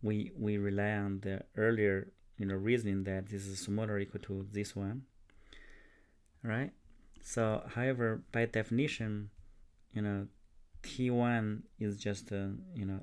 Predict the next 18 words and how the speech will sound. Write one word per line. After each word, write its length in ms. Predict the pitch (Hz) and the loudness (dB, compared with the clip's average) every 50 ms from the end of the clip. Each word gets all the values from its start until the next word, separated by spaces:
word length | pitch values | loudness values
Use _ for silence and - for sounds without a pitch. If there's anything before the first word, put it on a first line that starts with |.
| - | -2
A 160 | - 101 95 95 | 0 0 2 2
one, 440 | 90 90 92 92 95 - 143 127 - - - - - - - - - - - - _ _ _ _ _ _ _ _ - | 2 0 -2 -2 -4 -6 -10 -14 -16 -18 -20 -20 -20 -20 -20 -20 -20 -20 -20 -20 _ _ _ _ _ _ _ _ -8
right? 280 | 131 104 104 117 - - - - - - - - - - - _ - | -4 -2 -2 -2 -4 -6 -12 -20 -20 -20 -20 -20 -20 -20 -20 _ -14
So 420 | - - 104 107 101 101 98 - - _ - - - | -6 -2 0 2 2 2 0 -2 -8 _ -20 -20 -18
here, 500 | - - - 147 143 131 120 117 117 - - - - - - - - - - | -10 -2 2 6 6 6 6 6 2 -4 -10 -18 -20 -20 -20 -20 -20 -20 -8
what 140 | - 120 117 | -6 -4 -2
you 80 | 117 113 | -2 -2
can 300 | - 117 107 107 104 - - - - - - - - - - - - - - - - - _ _ - - - _ _ _ - - - - - - - - - _ - - - - - - - | -2 -2 -2 -2 -4 -4 -8 -10 -10 -12 -14 -16 -18 -18 -20 -20 -20 -20 -20 -20 -20 -20 _ _ -20 -20 -20 _ _ _ -20 -20 -20 -20 -20 -20 -20 -20 -20 _ -20 -20 -20 -20 -20 -18 -10
combine 420 | - - 110 107 113 120 123 120 | -4 -2 -2 0 2 2 2 2
with 160 | 113 104 104 - | 2 0 -2 -2
A 180 | - 113 117 120 | 0 0 2 2
one 340 | 117 107 104 101 110 120 117 - - - 117 | 2 2 0 -2 -2 -6 -10 -14 -14 -12 -12
is 140 | 107 - - - - | -10 -10 -10 -6 -4
A 140 | 104 107 | -4 -2
one 300 | 113 110 104 104 107 104 - | -2 -2 -2 -2 -4 -4 -6
T 220 | - - 104 101 | -6 -6 -4 -2
one, 300 | 98 98 95 101 113 117 - - - - - - - - | -2 -2 -2 -4 -6 -8 -12 -16 -16 -18 -18 -16 -12 -8
right? 220 | 113 104 107 123 | -6 -4 -4 -6